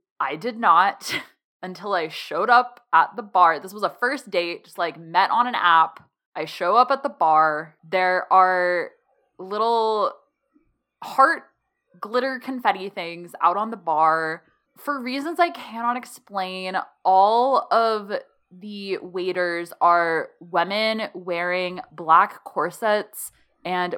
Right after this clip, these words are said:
Speaker 2: black lace bunny ears.
Speaker 1: <laughs> Gross.
Speaker 2: Cannot tell you if that's a Valentine's Day thing or just a thing at that bar. I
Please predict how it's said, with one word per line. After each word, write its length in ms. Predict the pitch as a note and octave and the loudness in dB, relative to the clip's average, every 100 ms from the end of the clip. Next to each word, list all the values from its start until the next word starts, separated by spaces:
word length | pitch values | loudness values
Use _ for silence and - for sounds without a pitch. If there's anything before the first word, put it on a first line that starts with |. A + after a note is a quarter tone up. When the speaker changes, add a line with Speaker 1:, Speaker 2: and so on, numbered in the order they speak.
| D3 | -12
Speaker 2:
black 440 | E3+ D3+ F#3+ - | 6 10 10 10
lace 480 | G3 F3 F#3 F#3 - | -4 -2 -2 -4 -12
bunny 600 | D#3 - E3+ B3 G4 F4+ G4+ | -12 -2 -2 0 -6 2 4
ears. 420 | A4 A4 A4 A4 - - _ - | 6 8 6 4 -4 -12 _ -16
Speaker 1:
<laughs> 80 | A3 - _ | -16 -16 _
Gross. 500 | - - - - - | -12 -6 -6 -6 -12
Speaker 2:
Cannot 540 | - D#4+ E4 - F4+ - | 0 6 12 12 12 10
tell 280 | D#4 C#4+ | 10 10
you 200 | C#4+ B3 | 10 4
if 100 | A#3+ | 6
that's 200 | C4 C4 | 8 6
a 40 | B3+ | 8
Valentine's 540 | F#3 A3+ C4 C#4 B3 | 10 10 10 2 -2
Day 140 | C4 B3+ | -4 -6
thing 300 | C4+ B3+ A#3 | -4 -6 -2
or 140 | G#3 | -4
just 200 | G#3+ G#3 | -4 -12
a 80 | F3+ | -14
thing 360 | - G#3+ G#3 G3+ | -14 -14 -12 2
at 260 | F#3 F#3+ | 4 6
that 260 | G3 E3+ E3 | 6 6 4
bar. 380 | D#3 D3 D#3 D3 | 0 2 2 0
I 180 | D#3 | -4